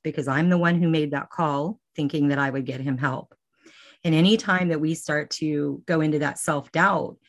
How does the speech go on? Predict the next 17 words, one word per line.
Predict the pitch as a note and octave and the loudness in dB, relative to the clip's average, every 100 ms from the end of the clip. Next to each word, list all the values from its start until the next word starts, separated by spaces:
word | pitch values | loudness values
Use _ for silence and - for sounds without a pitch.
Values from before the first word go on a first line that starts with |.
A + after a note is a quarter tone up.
| _ _ | _ _
the | E3+ | -4
enemy | E3 E3+ F3 E3+ | 0 2 4 2
sees | F3+ E3 D3 | -2 -6 -6
a | D#3 | -6
crack | - D3+ C#3+ | -2 -2 0
in | C3+ | 0
our | C#3 | -2
armor, | D3+ D#3 C#3+ | 0 0 0
and | C#3 D3 | -2 -4
that's | D#3 - | -6 -6
his | D3 | -2
opportunity | D3 - C#3 - E3 D3+ C#3+ C#3 | -2 -2 -6 -2 2 4 4 0
to | C#3+ | -2
get | D3 | -4
in | C#3+ | -4
our | C#3+ D3 | -4 -4
heads. | D3 E3 D3 D#3+ - | 0 0 0 -6 -14